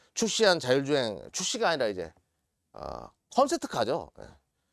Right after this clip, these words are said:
어, 홍보용으로 만든 자율주행 차량 같은 경우에는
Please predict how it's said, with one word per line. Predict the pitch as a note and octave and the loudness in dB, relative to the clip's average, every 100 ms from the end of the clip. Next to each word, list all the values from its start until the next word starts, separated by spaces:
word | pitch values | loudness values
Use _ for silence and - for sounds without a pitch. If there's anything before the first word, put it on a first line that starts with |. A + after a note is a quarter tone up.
| _ _ _ _ - | _ _ _ _ -4
어, | G2 G#2 | -2 -2
홍보용으로 | - B3+ B3 A#3 G#3 G3 F#3 E3+ E3 E3+ D#3 | 0 4 8 10 10 10 8 8 6 6 6
만든 | A2 A#2+ B2+ A#2 | 4 4 0 0
자율주행 | G#2 A2+ B2 A#2+ A2+ A2+ | 0 2 2 2 -4 -4
차량 | C#3+ C3+ | -4 -4
같은 | G2+ A2+ | -4 -6
경우에는 | G2+ F#2+ A2 F#3 | -4 -2 -2 -2